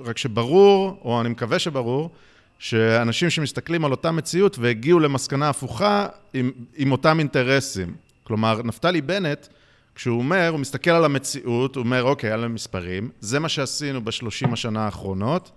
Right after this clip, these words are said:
הדבר היחיד שיבטיח, אה, קיום, או, ויבטיח אפילו דו-קיום,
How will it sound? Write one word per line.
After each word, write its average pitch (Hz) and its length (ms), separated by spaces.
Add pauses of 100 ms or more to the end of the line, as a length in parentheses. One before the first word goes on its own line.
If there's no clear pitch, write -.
(680)
הדבר 117 380
היחיד 196 600 (160)
שיבטיח, 151 800
אה, 135 320
קיום, 175 480
או, 120 120
ויבטיח 127 500
אפילו 147 260
דו-קיום, 214 800